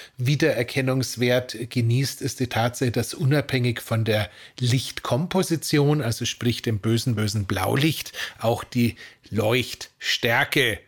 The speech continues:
durchaus eine Rolle spielt. Das heißt, du würdest dir tatsächlich,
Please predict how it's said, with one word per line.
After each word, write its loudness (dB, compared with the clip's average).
durchaus 2
eine 0
Rolle 2
spielt. 2
Das -2
heißt, 2
du 2
würdest 2
dir 2
tatsächlich, 0